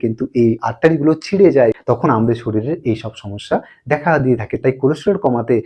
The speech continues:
আমাদেরকে রোজ কিছু কিছু বিধিনিষেধ মে-, মেনে চলতে হবে, আর সেগুলো আমি একটু পরে আলোচনা করছি। তাই ভিডিওটি শুরু থেকে শেষ পর্যন্ত অবশ্যই দেখবেন বন্ধুরা, কারণ এটি দেখার পরে আপনার মধ্যে কিন্তু এই কোলেস্টেরল নামক যে একটি মারাত্মক ব্যাধি, এটা কিন্তু আপনি পুরোপুরিভাবে নিরাময় করতে পারবেন।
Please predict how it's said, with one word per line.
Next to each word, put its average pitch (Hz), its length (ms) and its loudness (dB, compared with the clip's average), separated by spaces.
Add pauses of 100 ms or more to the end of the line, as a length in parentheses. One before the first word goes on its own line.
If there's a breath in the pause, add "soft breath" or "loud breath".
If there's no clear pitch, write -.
(240 loud breath)
আমাদেরকে 120 380 -2 (380 soft breath)
রোজ 165 160 4 (140)
কিছু 147 240 -4
কিছু 175 160 -4 (440 loud breath)
বিধিনিষেধ 143 500 0
মে-, 120 220 -2
মেনে 120 220 -2
চলতে 113 280 -2
হবে, 110 180 -4 (220 loud breath)
আর 113 120 -2
সেগুলো 143 280 0
আমি 156 80 -4 (100)
একটু - 180 -8 (100)
পরে 123 180 4
আলোচনা 107 340 -4
করছি। 110 200 -8 (100)
তাই 120 200 2
ভিডিওটি 165 360 -2
শুরু 180 200 -4
থেকে 196 220 -4
শেষ 165 120 -8
পর্যন্ত 170 280 -2
অবশ্যই 143 360 -2
দেখবেন 120 280 0
বন্ধুরা, 117 260 -2 (120)
কারণ 113 160 -2 (140)
এটি 131 160 -4 (380 loud breath)
দেখার 117 280 2
পরে 123 220 2
আপনার 113 240 -6
মধ্যে 110 260 -6
কিন্তু 113 220 -2
এই 110 100 -2
কোলেস্টেরল 135 420 -2
নামক 127 240 -2
যে 123 140 0
একটি - 200 -8 (340 loud breath)
মারাত্মক 127 460 0
ব্যাধি, 110 240 0 (120)
এটা 113 200 -6
কিন্তু 107 180 -8
আপনি 101 160 -6 (240)
পুরোপুরিভাবে 131 580 0
নিরাময় 107 320 -6
করতে - 220 -16
পারবেন। 104 240 -12